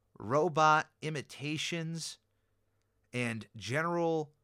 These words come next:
villainry just happening around the Krusty Krab, and Mister Krabs' actions in some way is understandable, although I can't say they're justifiable. Even though Plankton has cost Mister Krabs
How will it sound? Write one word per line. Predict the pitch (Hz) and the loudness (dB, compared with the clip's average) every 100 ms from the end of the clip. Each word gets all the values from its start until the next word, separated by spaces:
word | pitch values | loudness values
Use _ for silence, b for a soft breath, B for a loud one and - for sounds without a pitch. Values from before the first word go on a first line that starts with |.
| _ _ | _ _
villainry | 101 98 135 170 170 170 175 165 - | -18 -2 -2 -2 -2 -4 -4 -8 -10
just | 113 131 | -10 -6
happening | 135 240 147 151 147 | -4 -2 -2 -6 -6
around | 117 123 131 | -6 -4 -4
the | 123 | -6
Krusty | - 135 - 110 | -6 -6 -8 -12
Krab, | - 123 123 117 - b b b b b - | -4 0 0 -2 -10 b b b b b -12
and | 139 | -6
Mister | 156 - 170 | -6 -4 -6
Krabs' | - 185 190 170 156 143 | 0 2 2 -2 -8 -4
actions | 139 175 - 160 135 127 - _ _ | -2 -2 -2 -8 -8 -8 -10 _ _
in | 135 135 | -10 -8
some | - - 156 156 | -6 -2 -2 0
way | 143 143 160 165 | -2 0 -2 -4
is | - 143 151 - | -6 -4 -6 -6
understandable, | 135 143 127 - - 120 143 160 185 185 | -8 -6 -6 -8 -6 -6 -6 -4 -4 -2
although | 143 147 123 123 143 165 | -2 -2 0 0 2 2
I | 143 | -2
can't | 143 - 160 123 | -6 -10 -8 -6
say | - - 143 156 | -6 -4 -2 -2
they're | 143 135 | -4 -6
justifiable. | 101 147 190 - - 107 90 80 78 64 - - _ _ _ _ _ _ _ | -2 -2 0 -4 -6 -6 -6 -8 -12 -16 -20 -20 _ _ _ _ _ _ _
Even | 220 254 240 | -4 -2 0
though | 196 180 180 175 - _ | 4 4 4 0 -8 _
Plankton | - 156 160 160 147 | -8 -8 -6 -10 -8
has | 135 139 135 - | -4 -2 -2 -6
cost | - 135 131 - - | -6 0 0 -2 -8
Mister | 123 - | -8 -8
Krabs | - 127 120 120 113 104 | -4 -2 0 -2 -6 -12